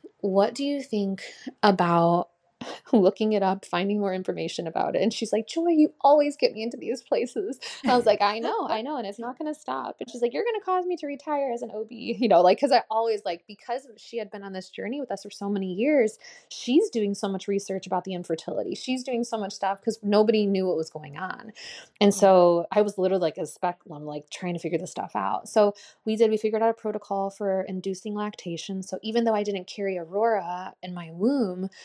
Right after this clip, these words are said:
Speaker 1: when she was to be born, I could still nurse her.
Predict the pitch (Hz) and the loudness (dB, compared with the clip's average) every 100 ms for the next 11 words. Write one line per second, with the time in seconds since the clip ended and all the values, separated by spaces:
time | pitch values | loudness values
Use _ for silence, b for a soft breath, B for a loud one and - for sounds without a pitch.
0 | B B 202 190 190 - 214 196 185 - | B B 2 4 2 -2 0 2 2 0
1 | 185 175 165 196 226 214 180 175 180 190 | -6 -6 -2 2 4 4 2 -2 -2 -4
2 | 180 180 - - 175 170 180 208 - - | 0 0 0 -2 -2 0 0 0 -2 -8
3 | - | -8